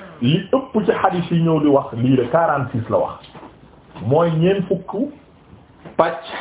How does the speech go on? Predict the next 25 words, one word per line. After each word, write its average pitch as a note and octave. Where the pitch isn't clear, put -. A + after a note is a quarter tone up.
ak B2+
juróom A#2+
benn F#2
mooy C3+
bépp C3+
te B2
lool C3+
muttafaqun B2+
alayhi A#2
la B2+
gis B2
nañ A#2
ko E3+
ci A#2+
bi A2+
ñuy C3
gis A#2+
taxriij G#2+
bi -
bu G#2+
Seydina C3+
Abu B2
Hurayra A2
biñ A2
nekk F2+